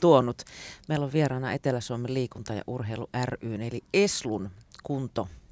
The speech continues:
ja terveysliikunnan kehittäjä Merja Palkama. Millaisista harrastajamääristä me, kun me puhutaan aikuisväestöstä, niin, niin puhutaan, ää,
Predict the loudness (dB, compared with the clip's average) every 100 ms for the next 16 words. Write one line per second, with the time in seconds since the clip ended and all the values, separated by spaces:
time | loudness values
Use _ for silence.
0 | -20 -20 _ _ -12 -10 -4 0 0 0
1 | -4 -4 -8 -6 -8 -8 -6 -6 -6 -10
2 | -8 -8 -8 -12 -10 -4 -2 -2 -4 -10
3 | _ -4 -4 -8 -18 -20 _ _ _ -14
4 | -12 -12 -14 -2 4 6 8 6 4 8
5 | 8 8 _ _ 6 8 8 6 2 0
6 | 2 4 2 2 -4 -4 -6 -6 -10 -20
7 | -20 -20 -4 0 2 8 8 10 8 8
8 | 2 -2 0 -2 -4 -8 -10 -6 -6 -4
9 | -6 -8 -6 -4 0 0 0 -2 -2 -2
10 | -2 -12 -20 -20 _ _ _ _ -2 0
11 | 0